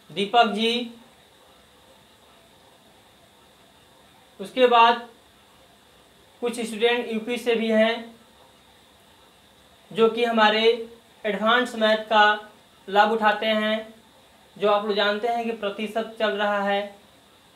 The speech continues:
और इस प्रश्न का फ़ायदा बिहार बोर्ड के स्टूडेंट उठाते हैं।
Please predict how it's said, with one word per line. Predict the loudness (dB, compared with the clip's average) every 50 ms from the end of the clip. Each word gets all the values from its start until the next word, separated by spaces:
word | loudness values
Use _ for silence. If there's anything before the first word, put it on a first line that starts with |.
| _ _
और | 0 2 4 4 4 2 0 -2 -8 -20 -20 _ _ _ -8
इस | -8 -8 -8 -12 -12 -8
प्रश्न | -4 -2 -2 -2 -4 -6 -6
का | -4 -4 -4
फ़ायदा | -4 -2 -2 0 0 2 2 2 2 0 0 -4 -8 -18 -20 _ _ _ _ _ _ _ _ -12
बिहार | -6 -4 0 2 2 2 2
बोर्ड | 0 0 -2 -2
के | -2 -2 -2
स्टूडेंट | -2 -2 -2 -2 -2 -2 -4
उठाते | -8 -8 -8 -10 -8 -6 -6
हैं। | -8 -8 -10 -12 -16